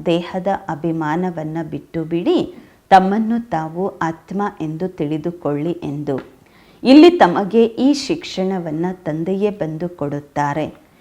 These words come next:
ಈ ನಿಶ್ಚಯವಿದೆ, ದೇವಿ ದೇವತಾ ಧರ್ಮದ ಸ್ಥಾಪನೆ ನಮ್ಮ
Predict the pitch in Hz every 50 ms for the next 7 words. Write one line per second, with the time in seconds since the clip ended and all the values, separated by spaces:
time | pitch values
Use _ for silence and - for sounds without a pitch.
0 | _ _ _ - - 330 349 330 277 196 190 - - - - 285 277 269 277 254
1 | 190 156 156 147 143 165 175 214 320 339 - - - _ _ 160 170 214 214 214
2 | 220 220 285 294 294 202 185 170 165 170 190 185 - - 185 190 190 170 156 156
3 | 160 156 160 160 156 160 165 165 160 - - - 151 151 147 - - - 143 147
4 | 147 165 226 330 440 - - - - _ - 175 190 190 196 202 226